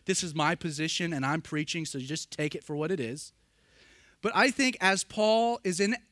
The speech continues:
either in Athens or as soon as he arrives into Corinth, somewhere in there,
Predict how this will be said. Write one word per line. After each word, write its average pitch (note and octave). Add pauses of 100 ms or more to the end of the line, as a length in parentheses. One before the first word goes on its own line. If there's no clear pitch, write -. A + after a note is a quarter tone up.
(260)
either A#3+
in G3+
Athens D4+ (1700)
or C#4
as A3
soon D#4
as D#4+
he D4
arrives A3+
into G3+
Corinth, C#3
somewhere C4
in A#3+
there, C3